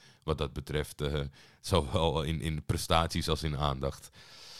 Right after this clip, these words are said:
Eh, gisteren gaf ik aan, eh, dat de vraag van Jan Venega beantwoord zou worden over de salarissen in, eh, in het Midden-Oosten. Het is vandaag mij niet gelukt om contact te leggen daarover.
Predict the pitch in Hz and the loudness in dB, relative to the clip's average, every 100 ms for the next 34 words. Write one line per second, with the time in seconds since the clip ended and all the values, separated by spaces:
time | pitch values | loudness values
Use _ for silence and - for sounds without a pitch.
0 | - _ 101 98 120 - 117 113 107 101 | -20 _ 0 6 4 6 8 8 6 6
1 | 104 104 101 95 95 - - 98 92 - | 6 6 4 4 4 0 2 4 4 4
2 | 95 95 92 101 95 101 92 85 92 113 | 4 4 4 4 4 2 0 2 2 4
3 | 104 101 95 90 85 82 80 82 - 90 | 2 4 4 4 4 2 2 0 2 4
4 | 104 101 - 87 82 87 82 80 78 - | 6 4 4 2 2 0 0 2 0 0
5 | 85 71 87 82 85 104 113 117 120 - | -2 2 2 4 4 2 2 -2 -4 -8
6 | - - - - - 101 98 87 107 107 | -18 -18 -16 -10 0 6 6 6 2 4
7 | 107 - 104 - 95 92 107 95 98 - | 2 6 6 6 2 4 2 4 2 2
8 | 98 90 - 90 87 87 69 90 87 90 | 2 2 2 0 4 2 4 4 4 0